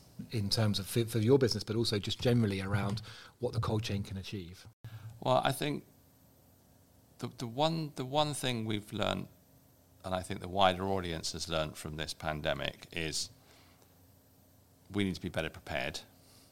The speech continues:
Speaker 2: um, because this will happen again, w-, w-, w-, without, without question. So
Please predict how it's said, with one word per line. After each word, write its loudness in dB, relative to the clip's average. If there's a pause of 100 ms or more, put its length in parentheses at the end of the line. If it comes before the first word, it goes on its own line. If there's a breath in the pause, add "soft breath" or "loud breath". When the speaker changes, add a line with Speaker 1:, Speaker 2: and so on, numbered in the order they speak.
(520 loud breath)
Speaker 2:
um, -4
because -4
this 0
will 0
happen -8
again, -4 (340)
w-, -8
w-, -14 (100)
w-, -6
without, -2 (200)
without -2
question. -4 (920 loud breath)
So 2